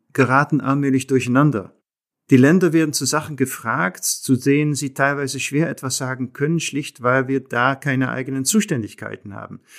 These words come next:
Zum Beispiel, wenn wir über den Umfang des Datenaustausches mit ausländischen Staaten diskutieren.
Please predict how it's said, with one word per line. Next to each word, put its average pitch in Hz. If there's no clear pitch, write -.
Zum 123
Beispiel, 139
wenn 131
wir 127
über 117
den 127
Umfang 160
des 135
Datenaustausches 139
mit 123
ausländischen 131
Staaten 175
diskutieren. 92